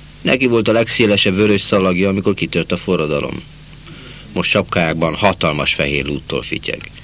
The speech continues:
"Ki bántott téged, Feri?" "Hol az a szép vörös szalagod?" Feri elcsendesedett. "Az csak olyan izé volt, hiszen tudod, de ez az igazi." Látszott rajta, hogy érzi,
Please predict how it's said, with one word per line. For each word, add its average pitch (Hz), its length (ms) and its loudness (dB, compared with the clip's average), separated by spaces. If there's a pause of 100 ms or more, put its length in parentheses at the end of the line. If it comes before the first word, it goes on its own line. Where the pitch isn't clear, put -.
(800)
"Ki - 140 -4
bántott 82 440 0
téged, 76 400 2
Feri?" 85 440 2 (640)
"Hol - 220 0
az 92 160 0
a 92 60 4
szép 95 460 2
vörös 90 400 2
szalagod?" 67 600 -2 (1160)
Feri 78 300 0
elcsendesedett. - 880 -6 (1300)
"Az - 200 -2
csak 143 240 -2
olyan 123 440 0
izé 110 360 2
volt, 80 540 -2 (420)
hiszen 160 480 0
tudod, 101 420 2 (580)
de - 120 -2
ez 107 140 2
az 95 120 2
igazi." 90 440 0 (1700)
Látszott 104 420 -2
rajta, 104 300 2
hogy 92 120 2
érzi, 85 460 0